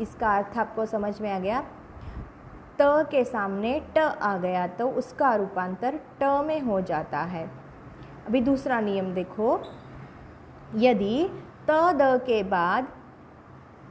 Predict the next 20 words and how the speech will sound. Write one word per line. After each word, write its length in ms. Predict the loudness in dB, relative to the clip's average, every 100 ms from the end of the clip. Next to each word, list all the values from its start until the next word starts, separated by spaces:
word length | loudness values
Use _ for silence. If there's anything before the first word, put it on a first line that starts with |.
| -6 -2
मतलब 280 | 2 4
उसके 240 | 4 2 0
सामने 720 | 4 2 2 0 0 0 -2 -6 -4
ड, 180 | 4 6 8 4 0 -6 -16 -4
ठ 100 | 2 4 4 2
या 240 | 2 2 0
ड 200 | 2 4 6 4 0 -8 -2
रहे 420 | 0 4 4 4 2
तो 100 | 0 2 0 -6 -16 -20 -20 -20 -20 -2
त 180 | 2 4
द 260 | 4 2 2
का 220 | 0 2
ड 200 | 2 4 4 4 2 0
हो 260 | -2 0 0
जाता 440 | 0 -2 -4 -2 -2 -2
है। 340 | -2 -2 -2 -8 -20 -20 -8
जैसे 300 | 0 0 2
कि 300 | 0 0 0 -2 -10 -18 0
उत्डीनः, 1200 | 2 2 2 0 -2 -4 0 2 2 0 -2 -4 -2 -2 -4 -8 0
उड्डीनः, 840 | 0 2 0 0 0 0 -2 -2